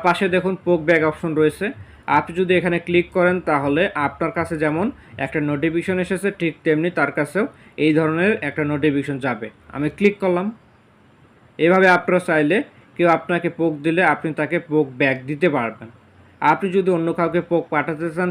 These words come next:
সেক্ষেত্রে একটু নিচের দিকে আসবেন। এখানে দেখতে পাচ্ছেন আমার ফ্রেন্ড লিস্টে থাকা সবগুলো ফ্রেন্ডের প্রোফাইল এখানে দেখাচ্ছে। যাকে আপনি পোক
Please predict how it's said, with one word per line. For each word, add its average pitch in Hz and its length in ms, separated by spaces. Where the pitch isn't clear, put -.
সেক্ষেত্রে 151 480
একটু 151 200
নিচের 143 260
দিকে 156 220
আসবেন। 147 240
এখানে 185 200
দেখতে 180 240
পাচ্ছেন 175 280
আমার 151 260
ফ্রেন্ড 170 260
লিস্টে 175 280
থাকা 185 240
সবগুলো 143 400
ফ্রেন্ডের 139 340
প্রোফাইল 156 340
এখানে 170 260
দেখাচ্ছে। 170 360
যাকে 156 260
আপনি 175 140
পোক 170 140